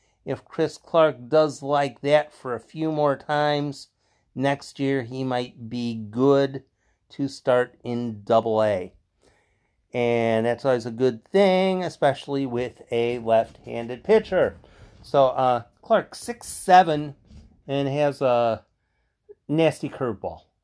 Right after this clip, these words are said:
I don't know what you're thinking, like, uh, Rich Hill, except he's not, his curveball isn't that kind of a curveball. Um,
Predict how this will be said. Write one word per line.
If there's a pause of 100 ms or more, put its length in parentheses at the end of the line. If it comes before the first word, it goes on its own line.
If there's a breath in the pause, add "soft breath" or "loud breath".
(140)
I
don't
know
what
you're
thinking,
like,
uh, (500)
Rich
Hill, (560)
except
he's
not, (640)
his
curveball
isn't (260)
that
kind
of
a
curveball. (540 soft breath)
Um,